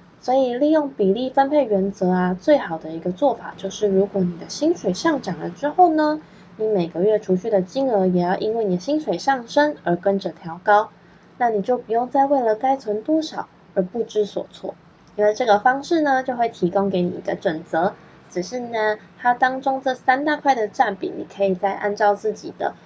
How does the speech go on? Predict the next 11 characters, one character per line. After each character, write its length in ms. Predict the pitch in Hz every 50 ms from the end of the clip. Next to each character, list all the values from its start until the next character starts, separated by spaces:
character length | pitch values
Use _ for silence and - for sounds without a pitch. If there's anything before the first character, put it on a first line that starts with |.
| - - - -
可 80 | - 175
能 140 | 165 165 180
收 220 | - - 254 269
入 100 | 277 277
跟 180 | 262 247 247 254
开 240 | 254 262 254 254 247
销 220 | - 247 233 240
去 140 | 240 - 233
做 240 | - - 233 214 190
微 180 | 175 175 190
调， 300 | 185 - 185 175 175 175